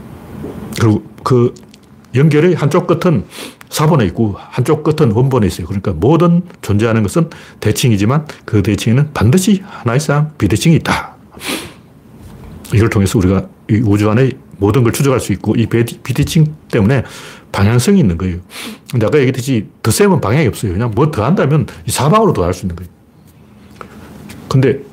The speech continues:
뺄셈은 한 방향으로만 일어납니다. 왜냐하면 딱 가운데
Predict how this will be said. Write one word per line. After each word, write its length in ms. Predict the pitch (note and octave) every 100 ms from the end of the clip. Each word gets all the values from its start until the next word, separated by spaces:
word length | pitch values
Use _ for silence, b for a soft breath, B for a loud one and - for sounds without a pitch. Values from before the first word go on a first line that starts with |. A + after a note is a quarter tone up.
| -
뺄셈은 540 | G3+ G#3+ B3 G#3+ - -
한 200 | - D#3+
방향으로만 480 | F#3 G#3 A#3 D#3+ G#2
일어납니다. 360 | E2+ E2+ E2 G2+
왜냐하면 280 | A2 A2+ B B B _ - - - - - - - - - - - -
딱 160 | C#3+ -
가운데 540 | B2 F3 G3 C3 -